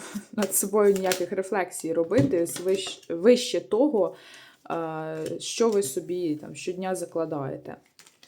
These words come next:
Це для дівчат актуально саме стосовно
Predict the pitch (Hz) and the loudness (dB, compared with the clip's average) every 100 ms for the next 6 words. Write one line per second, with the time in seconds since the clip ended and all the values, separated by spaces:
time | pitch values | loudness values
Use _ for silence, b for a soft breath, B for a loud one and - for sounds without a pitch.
0 | _ _ _ _ _ - B B B B | _ _ _ _ _ -20 B B B B
1 | - 190 190 185 190 202 170 156 - 160 | -8 -2 -2 -2 -2 -2 -2 -4 -6 -6
2 | 151 156 156 - 156 160 - - 180 | -4 -6 -6 -6 -6 -8 -12 -10 -10